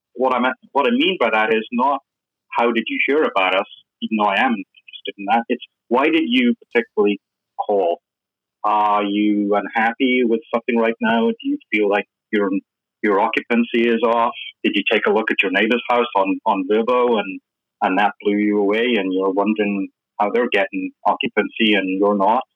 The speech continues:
So why are we having this conversation?" And that helps me kind of target and help them get the most out of that listing conversation. Because if it's not a good fit, why waste anybody's time? If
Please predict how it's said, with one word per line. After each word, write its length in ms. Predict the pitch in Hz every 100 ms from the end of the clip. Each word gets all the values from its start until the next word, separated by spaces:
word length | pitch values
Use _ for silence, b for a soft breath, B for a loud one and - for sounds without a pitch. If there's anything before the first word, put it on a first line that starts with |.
| _ _
So 100 | -
why 240 | 104 120 139
are 40 |
we 100 | 131
having 220 | 120 117
this 120 | 113 - 110
conversation?" 500 | 101 - 107 101 -
And 140 | 101
that 140 | 113 - _ -
helps 180 | 120 - -
me 140 | 107 -
kind 140 | 110 101
of 120 | 98 - - -
target 380 | 113 110 107 104 - _ _
and 80 | 107 117
help 160 | 113 -
them 180 | 113 110
get 100 | 104 -
the 60 | 98
most 200 | 104 104 -
out 140 | 104 98
of 80 | 95
that 220 | 92 92 -
listing 280 | - - -
conversation. 640 | 95 90 - 98 95 - _ -
Because 200 | 117 117
if 80 | 117
it's 140 | 117 -
not 160 | 139 135
a 60 | 113
good 160 | 107 - 110
fit, 120 | 101 -
why 140 | 98
waste 200 | 104 101 98
anybody's 400 | 92 - 98 92 -
time? 160 | 95 -
If 140 | 117